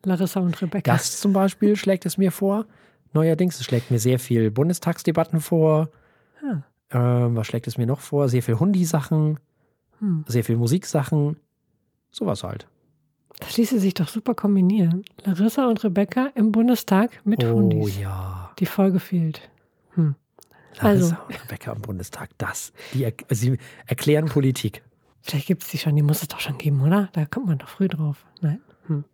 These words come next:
Speaker 2: Müssen wir mal suchen.
Speaker 1: Wenn nicht, also liebe F-, Damen Kebekus und Hill, äh, auf geht's, ab in den Bundestag.
Speaker 2: Aber sowas von.
Speaker 1: Ich meine, die E U haben sie schon erklärt.
Speaker 2: Ah.
Speaker 1: Dann ist der
Speaker 2: Das hab ich
Speaker 1: Bundestag
Speaker 2: noch gar
Speaker 1: ja
Speaker 2: nicht
Speaker 1: eigentlich nicht
Speaker 2: gesehen.
Speaker 1: mehr. Oh, große Empfehlung.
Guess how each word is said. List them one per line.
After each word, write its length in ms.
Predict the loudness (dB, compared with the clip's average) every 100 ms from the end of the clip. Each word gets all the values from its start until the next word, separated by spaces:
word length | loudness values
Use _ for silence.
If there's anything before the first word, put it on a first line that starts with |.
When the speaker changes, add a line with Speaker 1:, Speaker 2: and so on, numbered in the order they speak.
| _ _
Speaker 2:
Müssen 200 | -4 -2
wir 40 |
mal 100 | -2
suchen. 260 | -4 -10 -18 _ _ _ _ _ _ _ _ _ _ 0
Speaker 1:
Wenn 140 | 4
nicht, 260 | 4 2 0
also 200 | 2 4
liebe 220 | 4 2
F-, 460 | -4 -8 -16 -10 -6 0
Damen 420 | 4 4 4 2
Kebekus 480 | 0 -2 0 -2 0
und 160 | -2
Hill, 760 | 2 2 2 0 0 2 2 -2
äh, 120 | -4
auf 140 | -4 0
geht's, 260 | 0 0
ab 140 | -4 0
in 80 |
den 140 | 2 4
Bundestag. 480 | 4 2 0 -2 2
Speaker 2:
Aber 240 | 2 2
sowas 320 | 2 2 2
von. 240 | -2 -6 -6 _ _ _ -4
Speaker 1:
Ich 80 | 2
meine, 140 | 2
die 240 | 2 2 2
E 60 |
U 200 | 4 4
haben 160 | 6 6
sie 120 | 4
schon 160 | 4 2
erklärt. 540 | 2 0 -4 -8 -20 _ _ -4
Speaker 2:
Ah. 440 | 0 0 0 -4 -10 _ _ -2
Speaker 1:
Dann 100 | 0
ist 100 | 2
der 60 | 2
Speaker 2:
Das 100 | 2
hab 80 |
ich 60 | 4
Speaker 1:
Bundestag 40 | 2
Speaker 2:
noch 40 |
gar 80 | 2
Speaker 1:
ja 40 | 2
Speaker 2:
nicht 20 | 0
Speaker 1:
eigentlich 100 | 0
nicht 100 | 2
Speaker 2:
gesehen. 20 | 2
Speaker 1:
mehr. 100 | 0 -6 _ _ 2
Oh, 160 | 2 2 _
große 260 | -2 0 2
Empfehlung. 420 | 0 0 0 0